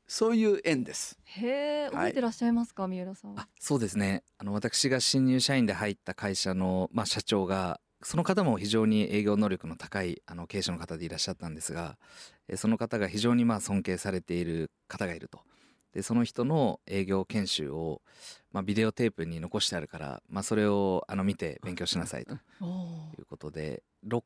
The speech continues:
Speaker 3: 巻ぐらいまで、あの、ブイエイチエスでこうありまして、
Speaker 2: ええ。
Speaker 3: それを借りて、まあ、家で、えー、まあ、何度も見てですね、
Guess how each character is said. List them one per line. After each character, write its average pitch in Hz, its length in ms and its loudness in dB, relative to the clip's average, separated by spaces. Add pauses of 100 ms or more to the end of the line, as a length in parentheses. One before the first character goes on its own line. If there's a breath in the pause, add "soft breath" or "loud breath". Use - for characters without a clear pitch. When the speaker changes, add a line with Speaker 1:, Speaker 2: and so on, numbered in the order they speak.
Speaker 3:
巻 175 240 4
ぐ 185 60 4
ら 180 80 4
い 120 80 2
ま 82 100 -4
で、 78 200 -2
あ 80 40 -6
の、 85 80 -6
ブ 95 100 0
イ 92 60 6
エ - 40 4
イ 87 40 -2
チ - 140 -4
エ - 20 -2
ス - 100 -4
で 80 80 -8
こ 76 320 -6
う - 40 -16
あ - 40 -12
り - 100 -16
ま - 120 -12
し - 80 -4
て、 - 240 -16
Speaker 2:
え 240 40 2
え。 240 480 2
Speaker 3:
そ - 140 -6
れ 101 120 4
を 95 120 2
借 98 220 -4
り - 20 -10
て、 87 380 0
ま 98 80 -2
あ、 95 40 0
家 95 180 2
で、 78 260 -6 (240)
え 78 540 -8
ー、 - 20 -12
ま 92 60 -6
あ、 - 20 -4
何 92 180 -2
度 80 80 -10
も 76 80 -14
見 85 100 -10
て - 120 -12
で - 80 -20
す - 80 -18
ね、 - 100 0